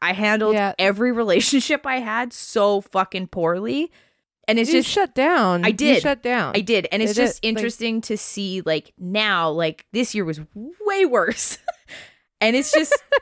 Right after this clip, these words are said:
Speaker 2: <laughs>
Speaker 1: it's interesting to see, like, once you actually start opening up and learning to how to communicate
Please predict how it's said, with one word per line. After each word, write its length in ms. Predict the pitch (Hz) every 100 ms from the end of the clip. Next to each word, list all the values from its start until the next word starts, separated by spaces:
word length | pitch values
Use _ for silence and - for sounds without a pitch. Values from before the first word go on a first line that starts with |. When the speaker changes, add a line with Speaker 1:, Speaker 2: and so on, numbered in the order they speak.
| -
Speaker 2:
<laughs> 320 | - - _
Speaker 1:
it's 180 | 254 226
interesting 420 | 277 285 302 285 247
to 80 |
see, 200 | 226 226
like, 200 | 208 185
once 320 | 185 196 214 240
you 100 | 214
actually 300 | 185 - 180
start 240 | 180 180
opening 400 | 170 170 180 170
up 160 | 165 190
and 140 | 180
learning 300 | 156 156 160
to 80 | 165
how 240 | 170 170 156
to 80 |
communicate 720 | 151 190 160 151 156 180 175